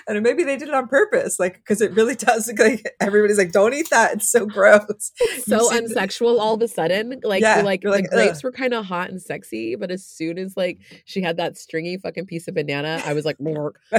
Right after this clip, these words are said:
Speaker 2: mork."
Speaker 1: <laughs>
Speaker 2: And banana's one of those weird foods for me. Like, I'll admit it straight up, people, like, sometimes I really love it, and sometimes I'm like, the thought of it makes me wanna vom. And it's like,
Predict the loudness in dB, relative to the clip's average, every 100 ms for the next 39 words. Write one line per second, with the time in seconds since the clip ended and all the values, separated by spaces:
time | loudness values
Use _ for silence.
0 | 0 0 0 0 -4 -4 -6 -2 0 0
1 | -2 -4 -8 -8 -8 -6 -8 -8 -8 -8
2 | -8 -10 -8 -6 -6 -8 -6 -4 -4 -2
3 | -2 -2 -2 -4 -4 -8 -8 -6 -4 -4
4 | -6 _ _ _ -6 -4 -4 -2 -2 -2
5 | -2 -2 -2 -2 -2 -2 -6 -8 -6 -6
6 | -6 -6 -8 -10 -10 -8 -4 -4 -6 -8
7 | -10 -12 -10 -8 -10 -8 -10 -10 -12 -12
8 | -10 -8 -8